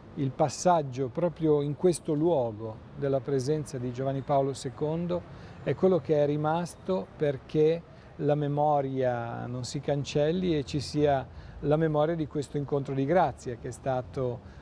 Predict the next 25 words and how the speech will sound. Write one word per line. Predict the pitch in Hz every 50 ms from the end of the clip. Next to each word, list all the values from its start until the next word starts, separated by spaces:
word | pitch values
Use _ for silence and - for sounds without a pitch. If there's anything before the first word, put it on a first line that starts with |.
| - - -
eh, | - - 127 127 127 123 120 120 120 120 120
breve | 127 127 143 170 220 226 170 127 135
nel | 127 127 123 120
tempo, | - 180 180 170 143 117 - 127 117
ventidue | 113 131 165 165 151 - 156 143 151 160 175
ore | 175 151 131 123 120 120
il | 123 123
Papa | - 147 135 131 123 -
è | 131
rimasto | 127 131 127 127 127 123 - 135
sul | 110 123 120
territorio | 120 131 127 123 120 135 131 127 127
di | 139 143
Chiavari, | 135 - 135 120 120 120 127 127 135 - - - - - - - -
ma | 165 165 165
profondissimo | - - 175 170 - - 180 175 165 156 156 135 - - - 135 131 131 131
nella | 131 131 127 123 123
nostra | 127 127 123 - - 131
storia | 113 - - - 135 135 147 160 165 165 156
e |
nel | 143 143 143 127
cuore | - 147 143 143 139
di | 135 135 131
tante | - 131 123 120 117 131
persone. | 113 - 123 113 - - - 117 113 113